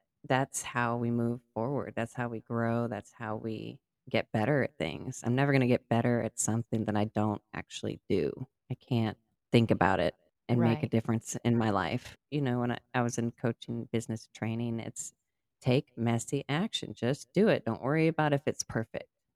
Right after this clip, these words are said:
Speaker 1: Just do it. <laughs> <laughs> You know, and
Speaker 2: Mm-hmm.
Speaker 1: they tell me over and over and over, you know, "Just show up and do something
Speaker 2: Mm-hmm.
Speaker 1: and you'll get better at it."
Speaker 2: Yeah. Yeah, and
Speaker 1: And,
Speaker 2: it,
Speaker 1: uh,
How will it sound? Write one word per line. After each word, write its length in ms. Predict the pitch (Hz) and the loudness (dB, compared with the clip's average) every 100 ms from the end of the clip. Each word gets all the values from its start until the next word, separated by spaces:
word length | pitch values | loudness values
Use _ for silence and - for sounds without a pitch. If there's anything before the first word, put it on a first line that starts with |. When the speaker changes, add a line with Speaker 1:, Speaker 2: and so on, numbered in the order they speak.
| _ | _
Speaker 1:
Just 240 | 123 - | -4 -2
do 140 | - 196 | 2 4
it. 160 | 127 - - | 2 -2 -4
<laughs> 220 | 151 - - _ _ - | -4 -4 -16 _ _ 4
<laughs> 20 | |
You 80 | 214 - | 4 6
know, 60 | - 175 | 2 4
and 100 | 170 | 4
Speaker 2:
Mm-hmm. 80 | |
Speaker 1:
they 100 | 165 151 - _ _ _ | 4 2 -2 _ _ _
tell 100 | 180 165 | 0 2
me 140 | 151 | 0
over 260 | 151 160 156 | 4 4 6
and 80 | 147 | 4
over 140 | 151 | 4
and 80 | 143 | 2
over, 260 | 151 151 - | 0 -2 -4
you 160 | 147 | -4
know, 200 | 143 67 - | -4 -6 -4
"Just 440 | 123 120 - - _ _ _ _ - | 0 0 0 -10 _ _ _ _ -12
show 340 | - 131 139 | 4 6 6
up 280 | 120 - - _ _ _ | 4 2 -4 _ _ _
and 120 | 131 | 4
do 140 | 147 180 | 6 8
something 500 | 151 117 - 73 - _ _ _ | 8 4 2 -2 -6 _ _ _
Speaker 2:
Mm-hmm. 200 | 190 208 220 - _ _ _ _ _ | 2 4 2 -2 _ _ _ _ _
Speaker 1:
and 100 | - | 2
you'll 120 | 131 123 | 4 6
get 180 | 147 | 4
better 240 | 160 190 214 | 6 6 6
at 180 | 135 - | 4 0
it." 100 | - _ _ _ _ _ | -6 _ _ _ _ _
Speaker 2:
Yeah. 260 | 202 269 269 - _ _ _ _ _ _ _ _ _ _ - | 2 4 2 -4 _ _ _ _ _ _ _ _ _ _ 2
Yeah, 160 | 269 | 4
and 160 | - 226 | 6 6
Speaker 1:
And, 20 | |
Speaker 2:
it, 80 | - | 4
Speaker 1:
uh, 140 | - | 0